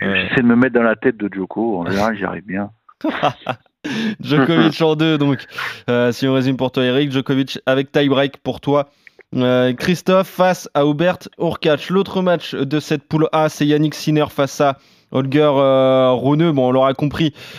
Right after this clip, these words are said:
Speaker 2: euh, Rune, euh, lui, doit gagner. Une défaite contre Djoko et donc cette victoire sur, euh, abandon, hein, abandon de Stefanos, euh, Tsitsipas, alors qu'il y avait deux jeux à un dans la première manche. Yannick Sinner, deux succès. Tsitsipas, euh, Djoko.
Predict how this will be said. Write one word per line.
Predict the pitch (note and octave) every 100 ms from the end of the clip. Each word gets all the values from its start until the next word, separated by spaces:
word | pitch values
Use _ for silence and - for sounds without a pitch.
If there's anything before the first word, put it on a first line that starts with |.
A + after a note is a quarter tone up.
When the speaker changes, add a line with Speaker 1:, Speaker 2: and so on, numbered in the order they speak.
| -
Speaker 2:
euh, | G#2+
Rune, | A#2 C3+ D3+
euh, | D3+ C3 A#2 A2+ A2+
lui, | C#3 D3
doit | A#2 B2+ D#3 C#3+
gagner. | C#3 C#3+ F3+ G3+
Une | C#3+
défaite | C3+ C#3 D3
contre | - C3 C#3
Djoko | B2+ C3 D3+ C#3+ -
et | C3
donc | C#3 C3
cette | - D#3
victoire | C#3 D3+ - E3+ E3 B2+ - - _ _
sur, | - - C3+ C3
euh, | B2+ B2 B2 -
abandon, | D3+ D3+ E3 D#3+ E3 C3
hein, | A#2 A2+
abandon | A#2 C3 C3
de | C3 A#2+
Stefanos, | A2+ B2 C3 B2+ B2+ -
euh, | A2+ A2
Tsitsipas, | - B2+ - A#2+ C#3+ C3
alors | A#2+ -
qu'il | A#2+
y |
avait | A2+
deux | A2 C#3
jeux | C3 B2
à |
un | B2 B2+
dans | A#2 A2
la | G#2+ G#2 G#2 G2+
première | - C3 C3 C3+
manche. | D3+ F#3 - - - -
Yannick | B2 C#3 C3
Sinner, | C#3+ C#3+ C3
deux | A#2 B2+
succès. | C3 - C3 C#3 -
Tsitsipas, | - C3 - B2+ B2 A#2 - -
euh, | G#2 G2+
Djoko. | A2 C#3+ - E3+